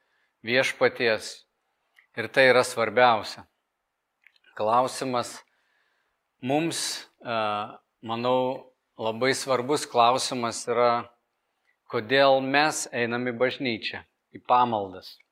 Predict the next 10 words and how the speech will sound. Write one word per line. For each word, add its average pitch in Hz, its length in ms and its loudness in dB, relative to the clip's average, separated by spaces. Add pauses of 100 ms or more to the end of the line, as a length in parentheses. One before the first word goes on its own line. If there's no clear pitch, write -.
(280)
ir 113 260 -6 (220)
ką 139 260 2
mums 135 600 -4
reiškia 110 760 -4 (200)
būti 104 420 -18
bažnyčia. 104 680 -6 (920)
Kodėl 143 440 4
tu 151 220 0
atėjai 127 580 -2
šiandien 131 560 -4